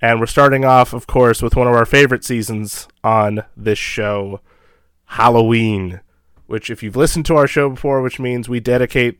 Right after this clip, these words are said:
an entire month to spooky double features, all kinds of fun stuff, and we got a lot of great lineups, including, uh, a listener suggested one at the, towards the end of the month.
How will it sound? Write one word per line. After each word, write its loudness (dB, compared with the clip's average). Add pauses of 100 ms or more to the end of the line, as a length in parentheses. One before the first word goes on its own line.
an -4
entire 2
month 0 (500)
to 0
spooky 0
double 2
features, -4 (380)
all 2
kinds 0
of -6
fun 0
stuff, -2
and -6
we -4
got 0
a -2
lot 0
of -4
great -2
lineups, -2
including, -4
uh, 0
a -4
listener -6
suggested -8
one -8
at -12
the, -12
towards -8
the -10
end -4
of -4
the -8
month. -8